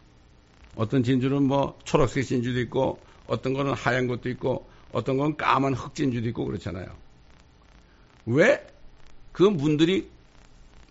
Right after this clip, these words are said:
크, 문이 얼마나 큰지 모르겠어요. 뭐, 어, 필요 없이 쓸 필요는 없죠. 사람이 들어갈 정도. 그러면 한,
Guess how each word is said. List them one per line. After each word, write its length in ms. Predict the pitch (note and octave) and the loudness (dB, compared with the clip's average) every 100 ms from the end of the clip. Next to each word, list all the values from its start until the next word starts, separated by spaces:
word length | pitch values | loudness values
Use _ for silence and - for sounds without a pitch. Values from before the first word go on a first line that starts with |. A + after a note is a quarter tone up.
| - - | -20 -10
크, 120 | - A2 G#2 - E2 D#2 C#2+ C2 B1+ | -6 -4 -4 -4 -6 -6 -10 -12 -8
문이 380 | B2+ F3 G#3 D3 | 2 4 4 6
얼마나 320 | C3+ E3 F3+ | 6 8 6
큰지 220 | F3+ F#3 | 6 4
모르겠어요. 480 | D#3+ D3+ C#3+ C#3 C3+ | 6 6 4 4 2
뭐, 240 | D3+ C#3+ - - - - | 2 0 -4 -20 -20 -4
어, 560 | C3 C3 B2 - - - - - - _ - - - - - - - - - - - - - | 0 0 0 -4 -6 -10 -16 -20 -20 _ -20 -20 -20 -20 -20 -20 -20 -20 -20 -20 -20 -20 -6
필요 220 | - G3 | 4 6
없이 160 | D#3+ F3+ | 6 0
쓸 180 | E3+ | 0
필요는 220 | D3 F3+ D3+ | 2 4 2
없죠. 280 | A2 A#2 G2+ | 2 -2 -4
사람이 480 | - D#3 F3 F#3 F3 | 2 6 6 6 4
들어갈 340 | D#3+ D3+ D3 | 4 6 4
정도. 500 | D3 C#3+ C#3 - - - - - - - - - - | 4 4 4 4 -2 -20 -20 -20 -20 -20 -20 -20 -14
그러면 320 | - F3+ F3+ F3+ | 0 4 6 6
한, 220 | F3 | 6